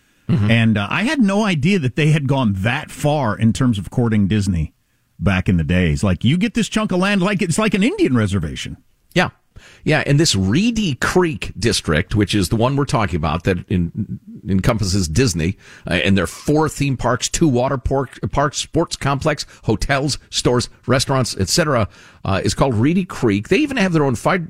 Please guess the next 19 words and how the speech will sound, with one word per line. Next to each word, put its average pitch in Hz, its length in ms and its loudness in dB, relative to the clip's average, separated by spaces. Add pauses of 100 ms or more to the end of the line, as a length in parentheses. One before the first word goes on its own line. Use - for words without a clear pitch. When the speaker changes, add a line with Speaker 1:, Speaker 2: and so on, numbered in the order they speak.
Speaker 1:
fire 175 240 0
department 143 500 -2
board 143 240 2
of 104 100 -4
supervisors. 85 1040 -2
Speaker 2:
That's 196 200 -2
how 240 100 2
they're 214 180 2
allowed 170 520 0
to 170 100 4
use, 156 380 4
like, 147 180 0
seven 156 440 0
little 151 240 2
people 107 340 0
down 113 240 2
in 117 80 4
the 101 80 2
mines 101 640 0